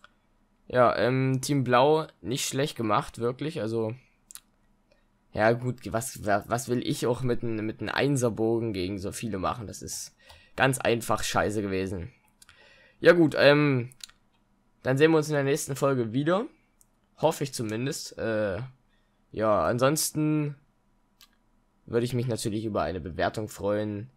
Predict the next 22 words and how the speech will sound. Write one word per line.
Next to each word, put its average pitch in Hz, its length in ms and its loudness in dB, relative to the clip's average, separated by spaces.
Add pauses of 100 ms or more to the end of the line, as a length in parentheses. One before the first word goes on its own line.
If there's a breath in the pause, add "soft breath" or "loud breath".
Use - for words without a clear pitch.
(260)
wenn 131 120 -2
es 135 100 -2
euch 123 100 2
natürlich 113 400 -4
gefallen 101 320 -4
hat, - 120 -6
ansonsten, 98 560 -8 (160)
ja, - 540 -4 (220 soft breath)
ansonsten 139 340 0
natürlich 139 240 6
auch 135 80 10
eine 147 100 6
Bewertung, 131 520 4
aber 120 240 2
dann 110 160 -2
halt 120 200 -2
die - 120 -4
andere, 131 500 0 (520)
die - 60 -4
andere 139 340 2
Bewertung 131 420 0
sozusagen. 143 600 2